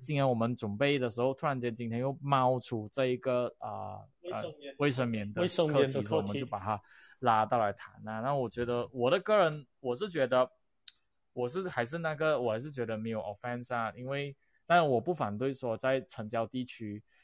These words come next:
Speaker 1: 啊，因为某些教育，啊，或者是甚至是伊斯兰教育上面，他，他让大家觉得这个就是 offense，这个就是 offense。可是女性她是否应该要脱离讲说这一个就是 offense 的那想法？因为如果他们没有被 offend 到，为什么他要觉得被 offend 呢？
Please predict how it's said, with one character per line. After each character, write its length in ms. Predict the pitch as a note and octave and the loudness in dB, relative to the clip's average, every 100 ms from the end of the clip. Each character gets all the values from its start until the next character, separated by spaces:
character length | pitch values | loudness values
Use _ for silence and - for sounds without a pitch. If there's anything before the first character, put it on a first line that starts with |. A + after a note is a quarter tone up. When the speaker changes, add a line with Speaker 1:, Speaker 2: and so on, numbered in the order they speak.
| _ _ | _ _
Speaker 1:
啊， 160 | - G2+ | -10 -8
因 380 | G2+ C3 C#3+ D3 | -2 0 0 2
为 360 | D#3+ D#3 D3+ C3+ _ | 2 2 0 -6 _
某 180 | A2+ G2+ | -8 -4
些 200 | B2+ B2 | -4 0
教 260 | C#3+ C#3 | 4 4
育， 240 | C#3+ C3+ - _ _ | 4 0 -4 _ _
啊， 420 | A2+ G#2+ G#2 G#2+ - _ - | -4 -2 -2 -6 -12 _ -10
或 180 | C3+ D3 | -6 -4
者 120 | B2 | -4
是 140 | C3 | -6
甚 140 | C#3+ C#3 | -4 -4
至 120 | C#3 | -4
是 140 | C#3 | -4
伊 80 | B2+ | -4
斯 120 | A2 | -4
兰 120 | G#2+ | -4
教 160 | G#2+ B2 | 0 0
育 80 | B2+ | 0
上 160 | B2 | -2
面， 160 | B2+ B2+ | -6 -6
他， 220 | A#2+ A2+ - - _ | -4 -6 -6 -14 _
他 240 | B2+ A#2+ - _ | -2 -2 -4 _
让 420 | - D3+ D#3+ D#3+ D3 | 0 2 4 0 -2
大 200 | D#3 D3+ | 2 2
家 200 | C3 A2+ | 4 0
觉 180 | A2+ A2 | 0 -2
得 100 | A2 | -2
这 120 | C3 | -4
个 120 | C#3+ | -6
就 100 | C3+ | -4
是 120 | C3 | -4
offense， 340 | - A#2 A#2+ A#2+ | -4 -2 -2 -2
这 80 | |
个 80 | B2 | -4
就 140 | B2 A#2+ | -6 -6
是 100 | B2 | -6
offense。 400 | F#2+ - A#2 A#2 | -8 -6 -6 -6
可 120 | B2 | -8
是 140 | - | -6
女 220 | F3+ A#2+ | -6 -6
性 300 | G2+ D#3 D3+ - _ _ _ _ - | -6 -8 -8 -10 _ _ _ _ -8
她 220 | B2+ B2 | -4 -4
是 240 | - E3 | -4 -6
否 220 | D3 A#2+ | -4 -4
应 160 | G#2+ A#2+ | -2 -2
该 140 | A#2 | 2
要 120 | A#2+ C#3 | 2 2
脱 340 | - A#2+ A2 | 0 0 2
离 120 | G#2 | 0
讲 200 | G#2+ G2+ | -2 -4
说 280 | G2+ A#2 G2+ _ _ _ - | 0 -2 -2 _ _ _ -2
这 160 | D#3 | 0
一 60 | D#3 | 2
个 160 | D#3+ | 0
就 140 | D3+ D3+ | 0 0
是 100 | D#3 | 0
offense 460 | G#2+ G2 B2+ C3+ | 0 0 0 0
的 80 | B2 | -2
那 160 | A#2 B2+ | -2 -2
想 200 | G#2+ G2+ | -4 -6
法？ 180 | G#2 A#2 | -6 -6
因 100 | C#3 | -4
为 100 | E3 | -2
如 140 | C#3+ | -2
果 120 | B2+ | -2
他 120 | G#2+ A#2 | -2 0
们 120 | A#2 | 0
没 120 | A#2+ | 0
有 80 | A2 | 0
被 140 | D3 | 0
offend 320 | A2 G#2+ C3 | 0 -2 -4
到， 140 | C3 B2+ | -2 -2
为 120 | C3 | -2
什 140 | B2+ | -6
么 120 | G#2+ A2+ | -8 -6
他 120 | G#2+ | -4
要 100 | A2+ | -4
觉 180 | G#2+ G2+ | -6 -8
得 140 | G2 | -8
被 160 | A2+ - | -6 -8
offend 480 | F2+ - A#2 G#2+ | -10 -8 -8 -8
呢？ 80 | G#2+ | -10